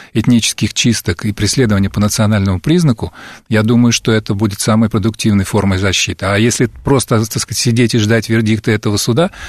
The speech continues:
повторюсь, у меня есть серьёзные опасения, что могут последовать вот такие вот выводы. Другой вопрос, что из этого действительно реально вытекает. А, в принципе, поскольку это суд оон, то да, вы правы. А, может последовать, если вердикт таков будет, что Россия — спонсор терроризма,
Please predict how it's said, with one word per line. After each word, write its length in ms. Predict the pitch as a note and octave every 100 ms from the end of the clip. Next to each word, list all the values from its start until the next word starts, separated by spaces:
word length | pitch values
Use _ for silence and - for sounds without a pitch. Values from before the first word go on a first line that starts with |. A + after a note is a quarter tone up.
| -
повторюсь, 480 | - G#2 C3 C#3 C3
у 40 | B2
меня 180 | A2+
есть 200 | A#2+ A#2
серьёзные 540 | - B2+ A#2+ C3+ A#2 A2+
опасения, 580 | G#2+ G#2+ - B2 A#2+ G#2+
что 300 | - G#2 - - -
могут 320 | A#2+ A2+ A2
последовать 600 | - G#2 G#2+ G#2+ G#2 G2+
вот 140 | G2+ -
такие 400 | G2 - A2 G2+
вот 200 | F2+ G2
выводы. 420 | A#2+ C3 G#2 F2+ - - -
Другой 240 | A#2 E3+
вопрос, 320 | E3+ D3 D3+ B2+
что 200 | - C#3+
из 140 | C3
этого 240 | C3 B2+
действительно 640 | A#2+ C3 A2 - D3 C3+ A#2+
реально 320 | A#2 A2 G2+
вытекает. 560 | G2+ C3 A#2+ G#2 E2 D#2 _ - - - - -
А, 340 | G#2+ G2+ F#2+
в 60 | F2
принципе, 420 | C#3 D#3 - C#3
поскольку 420 | B2+ - B2+ B2+
это 160 | A#2+ B2
суд 300 | - C#3 B2
оон, 300 | D3 E3+ D#3+
то 160 | D3
да, 260 | C3 B2 G2+
вы 120 | G#2+
правы. 460 | A2 A#2+ G2+ F2 - _ - _ _
А, 240 | - A2 G#2
может 360 | A#2 C#3 C3+
последовать, 600 | - C3 C#3 C3 B2+ A2 A#2
если 260 | B2 C3+
вердикт 360 | B2 A2+ A#2 -
таков 360 | A2 - G#2+
будет, 240 | G2+ G2+ F2+
что 200 | - F#2+
Россия — 340 | G2+ - A2+
спонсор 500 | F#2 - A2+ F2+ A2
терроризма, 680 | - G#2 A#2+ E3 G3+ C3+ F2